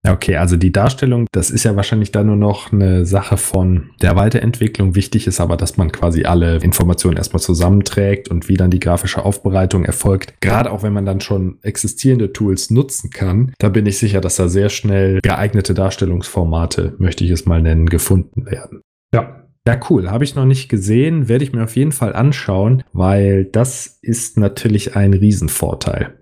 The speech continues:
Speaker 1: Dokumentation der Infrastruktur, stets aktuell,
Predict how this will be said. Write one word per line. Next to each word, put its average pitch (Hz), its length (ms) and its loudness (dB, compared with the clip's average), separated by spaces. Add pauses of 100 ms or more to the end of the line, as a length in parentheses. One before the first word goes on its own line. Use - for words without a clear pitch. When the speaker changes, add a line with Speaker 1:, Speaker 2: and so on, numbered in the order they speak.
Speaker 1:
Dokumentation 98 720 2
der 117 140 0
Infrastruktur, 104 1080 0 (220)
stets 127 500 -2
aktuell, 101 800 0